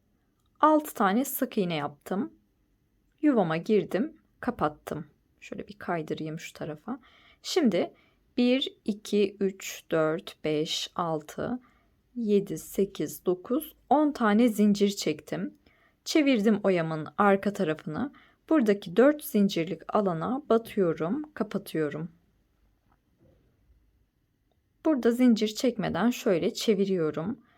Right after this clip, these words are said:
ve bir sık iğne ile buraya giriyorum. Bir defa doladım. Yine buraya girdim. İkili trabzan yapıyorum. Bakın iki, iki çıktım.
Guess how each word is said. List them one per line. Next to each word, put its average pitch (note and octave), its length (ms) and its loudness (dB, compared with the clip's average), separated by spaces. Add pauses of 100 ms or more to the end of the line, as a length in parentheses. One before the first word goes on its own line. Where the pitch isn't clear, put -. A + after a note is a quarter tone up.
(260)
ve D4 220 2 (100)
bir D4+ 140 6
sık - 380 -4
iğne E3 260 -2
ile F#3 340 -2 (200)
buraya G#3+ 520 -4
giriyorum. D#3+ 520 -4 (1040)
Bir D#4+ 220 8
defa F3+ 460 4
doladım. G#3 640 2 (640)
Yine G#3+ 280 4
buraya F#3+ 320 4
girdim. A3 560 0
İkili A#3 380 -2
trabzan F3+ 480 0
yapıyorum. D3+ 480 -4
Bakın - 300 -8
iki, A3 580 -4 (220)
iki G#3+ 260 -4
çıktım. - 480 -8